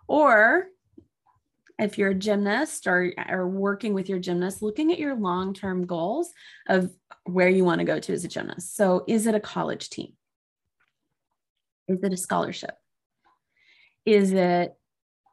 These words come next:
competing elite? Is it getting to level seven? Like, whatever that might be, it doesn't have to be, "I'm going to be an Olympian,"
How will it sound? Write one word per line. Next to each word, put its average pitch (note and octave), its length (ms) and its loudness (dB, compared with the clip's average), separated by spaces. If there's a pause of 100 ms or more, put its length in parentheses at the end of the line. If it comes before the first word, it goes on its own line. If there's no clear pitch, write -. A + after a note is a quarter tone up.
(100)
competing F#3+ 440 0
elite? - 500 -6 (880)
Is A#3 140 0
it C4 400 2
getting C#4 340 0
to C#4 120 -4
level C4+ 260 -2
seven? F#3 460 -4 (760)
Like, A#3+ 200 0
whatever B3 800 4
that B3+ 240 2
might G3+ 380 0
be, G3+ 240 4
it D#3+ 100 -4
doesn't A3+ 320 0
have A3 360 -2
to A3 100 -6
be, G#3 320 -4
"I'm G3+ 180 -2
going G3+ 300 -2
to G3+ 120 -8
be F#3+ 180 -4
an F3 80 0
Olympian," F3 560 -6